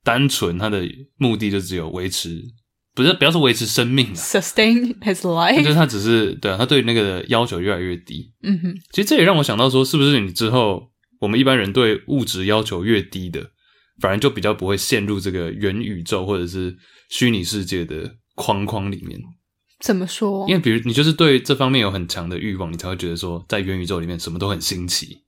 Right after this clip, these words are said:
Speaker 1: 不是吗？像你看我们身边一定会有朋友对于，可能我自己就算其中之一啊，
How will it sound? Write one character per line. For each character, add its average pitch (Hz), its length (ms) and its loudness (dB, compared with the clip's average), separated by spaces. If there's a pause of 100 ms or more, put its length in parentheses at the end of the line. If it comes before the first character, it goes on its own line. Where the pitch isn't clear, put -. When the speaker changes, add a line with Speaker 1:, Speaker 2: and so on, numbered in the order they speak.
(340)
Speaker 1:
不 - 80 -6
是 87 140 -6
吗？ - 200 -12
像 196 140 2
你 120 60 2
看 135 100 2
我 139 60 0
们 104 100 -4
身 127 120 2
边 135 120 2
一 - 40 0
定 131 120 2
会 143 100 4
有 101 80 2
朋 98 140 -4
友 92 120 -2
对 92 240 0
于， - 160 -6
可 127 80 0
能 165 80 0
我 120 80 0
自 117 140 -4
己 110 100 0
就 113 100 2
算 117 180 0
其 110 140 -6
中 95 180 -4
之 87 180 -8
一 82 100 -6
啊， 80 60 -14